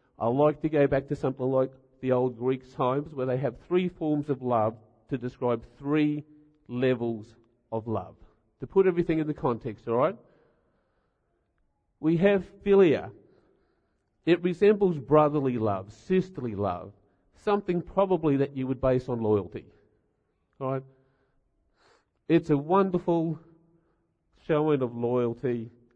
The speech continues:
showing of appreciation. We have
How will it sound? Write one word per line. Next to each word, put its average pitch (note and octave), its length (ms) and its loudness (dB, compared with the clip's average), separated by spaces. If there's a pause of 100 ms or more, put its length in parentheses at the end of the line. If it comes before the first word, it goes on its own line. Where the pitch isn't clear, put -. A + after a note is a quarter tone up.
(160)
showing F3+ 480 2
of C#3 100 4
appreciation. B2 1080 -2 (2750)
We F3+ 140 2
have F3+ 200 6